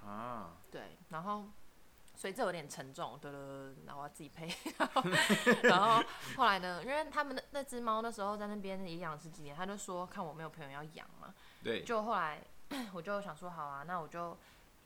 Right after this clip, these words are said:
Speaker 2: 询问了我朋友之后，我朋友说 OK 啊，然后我就把那只猫咪先接来我家，就一接来我家之后，它就发疯欸，它就整个，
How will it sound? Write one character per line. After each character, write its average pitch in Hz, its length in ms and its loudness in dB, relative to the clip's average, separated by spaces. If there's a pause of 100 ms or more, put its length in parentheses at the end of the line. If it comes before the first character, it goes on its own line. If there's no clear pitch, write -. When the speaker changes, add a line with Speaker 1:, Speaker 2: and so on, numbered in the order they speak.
Speaker 2:
询 170 260 -10
问 180 140 -4
了 165 80 -6
我 151 60 -6
朋 156 120 -10
友 151 160 -6
之 156 140 -12
后， 165 160 -2
我 151 60 -4
朋 165 120 -10
友 156 220 -6
说 156 160 -12
OK 151 380 -10
啊， 123 220 -8
然 147 120 -12
后 165 100 -8
我 156 60 -10
就 165 240 -8 (300)
把 139 120 -8
那 160 100 -10
只 170 80 -10
猫 160 160 -2
咪 156 100 -8
先 156 160 -12
接 151 200 -12
来 131 80 -12
我 110 220 -16
家， - 140 -10 (200)
就 214 160 -6
一 220 80 -8
接 185 200 -4
来 175 60 0
我 151 120 -4
家 151 240 -6
之 156 100 -10
后， 156 60 -8
它 160 80 -6
就 170 100 -10 (160)
发 143 240 2
疯 127 360 -6
欸， 120 240 -14
它 185 80 -6
就 196 100 -6
整 156 180 -10
个， 139 120 -10